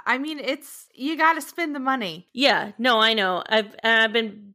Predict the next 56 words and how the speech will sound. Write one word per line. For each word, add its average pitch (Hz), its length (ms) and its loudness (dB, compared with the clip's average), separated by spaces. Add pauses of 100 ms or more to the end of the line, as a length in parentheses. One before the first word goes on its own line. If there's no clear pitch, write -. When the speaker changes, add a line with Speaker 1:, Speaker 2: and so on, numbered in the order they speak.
(120)
Speaker 2:
I've 220 280 0
been 233 160 0
told 233 320 0
that 160 280 -2
'cause - 120 -6
I 240 60 2
have 254 180 2
a - 20 -2
cheap 196 300 -4
vibrator 180 760 -2
and 196 100 0
I'm 190 280 -2
like, 180 320 -2 (600)
"I 185 60 -2
have 202 240 0
to 202 60 -8
stop 185 260 0
using 190 340 0
this 175 140 -6
thing. 170 460 -6 (260)
It 190 140 -4
sucks - 640 0 (140)
and 180 320 -2 (100)
I 175 100 0
think 175 260 -4
it's 170 200 -6 (200)
ruining 185 460 -2
me." 190 260 -8
<laughs> 262 60 -20 (200)
But, 208 180 0 (300)
but 240 160 0
then 247 100 2
I'm 233 160 2
like, 208 280 0
"Well, 214 240 0
if 202 160 -2
I 214 60 4
would 214 120 0
have 214 80 -2
gotten 202 240 -2
caught 196 260 -2
with 190 120 -2
a 185 60 -2
really 185 200 0
nice, 175 340 -2
expensive 196 580 -2
one 170 380 -2
that, 175 200 -2
like, 170 200 -2
people 180 300 -4
are, 170 100 0
like, 165 200 -2
telling 175 220 -4
me 175 60 -4
is 175 100 -10
great, 196 340 2